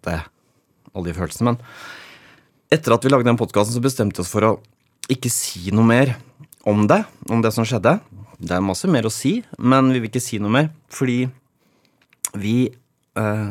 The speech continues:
som familie, eh, og par, vi jobber jo, ikke sant? Hver dag må komme oss videre. Så det at jeg liksom kommer herfra nå, og s-, «Ja, hvordan har dagen din vært?» «Ja,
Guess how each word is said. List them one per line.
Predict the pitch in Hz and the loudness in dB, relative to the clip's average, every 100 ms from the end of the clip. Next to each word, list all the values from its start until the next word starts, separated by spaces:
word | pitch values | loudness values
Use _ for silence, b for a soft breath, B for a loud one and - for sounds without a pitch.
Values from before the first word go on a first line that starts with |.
| - | -8
som | 95 | -6
familie, | 104 104 85 87 104 _ B B B B B B B _ _ _ | -4 -2 -4 -6 -8 _ B B B B B B B _ _ _
eh, | - 104 107 107 110 - - - | -4 -2 -2 -4 -8 -10 -14 -14
og | - - | -16 -16
par, | - 143 180 | -6 -2 -2
vi | 170 165 160 160 147 | 0 0 0 0 0
jobber | 139 107 | 0 0
jo, | 143 | -2
ikke | - 185 | -2 -6
sant? | - - _ _ _ _ _ _ _ B B B B B B B _ _ _ - | -8 -18 _ _ _ _ _ _ _ B B B B B B B _ _ _ -14
Hver | 78 104 101 98 | -2 2 4 4
dag | 95 | 4
må | 98 107 | 2 2
komme | 113 92 | 2 0
oss | 95 - - - B B B B B B B _ _ _ _ _ _ _ _ _ _ _ | 0 -6 -10 -14 B B B B B B B _ _ _ _ _ _ _ _ _ _ _
videre. | 104 82 - - _ _ _ - 92 | -10 -8 -8 -12 _ _ _ -20 -18
Så | 87 - - - - 107 101 | -16 -14 -10 -8 -8 -6 0
det | 85 | 0
at | - | 2
jeg | 90 | -2
liksom | 85 82 - B B B B B - | -2 -8 -12 B B B B B -2
kommer | - 117 | 4 6
herfra | 120 107 110 | 4 4 0
nå, | 104 110 | 2 2
og | 107 | 0
s-, | - | 0
«Ja, | 120 127 | 2 2
hvordan | 123 107 110 - 90 117 120 120 | 0 -4 -10 -14 -8 -2 2 4
har | 113 | 4
dagen | 98 98 | 2 2
din | 104 | 2
vært?» | 120 | 2
«Ja, | 104 | 4